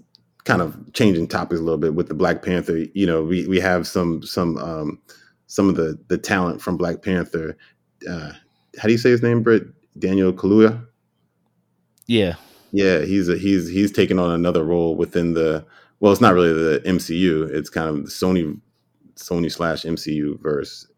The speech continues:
Speaker 1: um, with regards to, um, the, the new, uh, Sp-, Spider-Verse film. You guys aware of that?
Speaker 2: Yeah. So, uh, is it the, the new Miles Morales Into the Spider-Verse?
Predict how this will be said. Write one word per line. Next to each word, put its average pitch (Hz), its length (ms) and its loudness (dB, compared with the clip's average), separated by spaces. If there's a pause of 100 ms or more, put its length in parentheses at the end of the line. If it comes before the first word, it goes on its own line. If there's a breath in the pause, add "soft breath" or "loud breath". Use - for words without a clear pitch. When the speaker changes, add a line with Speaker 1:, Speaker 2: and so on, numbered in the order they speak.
Speaker 1:
um, 65 440 -12 (160)
with 85 160 -6
regards 76 400 -2
to, 71 300 -4
um, 64 260 -14 (640 soft breath)
the, 76 400 -2
the 82 60 -4
new, 78 300 -2
uh, 69 260 -12 (460)
Sp-, - 420 -10
Spider-Verse 87 720 0 (300)
film. 104 280 2
You 78 300 -4
guys 85 200 2
aware 90 160 4
of 98 80 6
that? 117 280 2 (1080 loud breath)
Speaker 2:
Yeah. 117 420 8
So, 120 400 8
uh, 110 440 6 (200)
is 107 220 -4
it 110 120 -6
the, 113 300 4
the 107 100 0
new 117 240 4
Miles 107 400 2
Morales 110 540 2
Into 117 200 -6
the 113 60 -2
Spider-Verse? 127 580 0